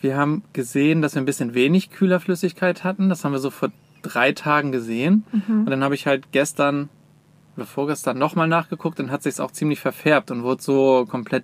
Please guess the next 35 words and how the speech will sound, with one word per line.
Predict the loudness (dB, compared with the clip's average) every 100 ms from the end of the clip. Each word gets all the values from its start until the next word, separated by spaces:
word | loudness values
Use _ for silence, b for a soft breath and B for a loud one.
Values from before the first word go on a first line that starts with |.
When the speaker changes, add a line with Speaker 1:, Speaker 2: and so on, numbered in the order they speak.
| -2
Speaker 1:
dunkel. | 0 0 0 -4 -6 B B B B B B B -6
Und | -4 -2
da | 0
hat | 0
uns | -2 -4
dann | -4
Toni | -2 2
auch | 2
gesagt, | 4 2 2
dass, | -2 -6 -16 -20 -14
ja, | -6 -4
normalerweise | 0 2 4 4 2
muss | -2 -4
man | -2
so | 0
nach | 0 0 -4 -20 -20 -16 -4
hundertfünfzigtausend | 0 0 -2 -8 -6 -8 -2 0 0 -2
Kilometern | -6 -6 -2 -2 -2 -4
spätestens | -4 -4 -4 -8 -8 -8 -6
mal | -4 -2 -2 0
Speaker 2:
Meilen. | 0 2 0 0 -2
Speaker 1:
die | -6 -6 -6 -4
Speaker 2:
Aber | -4 -2
wir | 0
sind | 2
ja |
Speaker 1:
Nee, | 4
er | 4
hat |
Speaker 2:
schon | 4
Speaker 1:
hunderttausend | 2 2 0 2
Meilen | 0 0
gesagt, | -2 -4 -6
Speaker 2:
Ja. | -6
Speaker 1:
genau. | -6